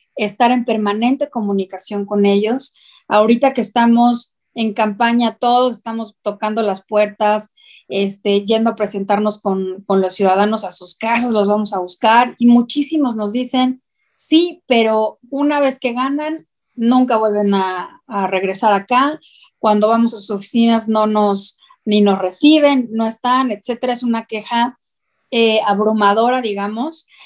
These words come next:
Y ahí eso quiere decir, pues, que los que han pasado por este cargo han fallado en el sentido de que no están re-,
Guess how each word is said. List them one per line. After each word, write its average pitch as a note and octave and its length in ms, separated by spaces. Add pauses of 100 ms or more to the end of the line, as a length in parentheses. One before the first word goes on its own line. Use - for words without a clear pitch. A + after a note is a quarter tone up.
(220)
Y C#4+ 500
ahí C4 480
eso A#3+ 240
quiere B3 200
decir, B3+ 340
pues, G3+ 180
que - 120
los F3+ 180
que G#3 100
han G#3 120
pasado A#3 320
por G3+ 140
este G3+ 220
cargo G#3 320
han G3 160
fallado G#3 380
en G#3 100
el F3+ 120
sentido G3+ 580 (360)
de G3+ 200
que G3+ 140
no A3+ 260
están A3+ 400
re-, - 160